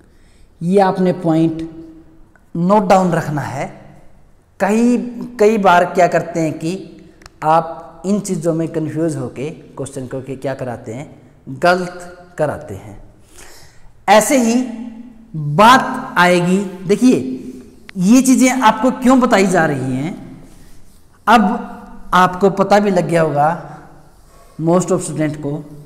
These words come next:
कि paper कैसा आने वाला है। Paper अब की बार option type ही आएगा।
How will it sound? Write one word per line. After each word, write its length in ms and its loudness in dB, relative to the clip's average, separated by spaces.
कि 100 -2
paper 460 0
कैसा 300 2
आने 380 4
वाला 260 4
है। 200 -2
Paper 460 4
अब 220 2
की 120 6
बार 380 4
option 520 2
type 360 4
ही 220 0
आएगा। 400 2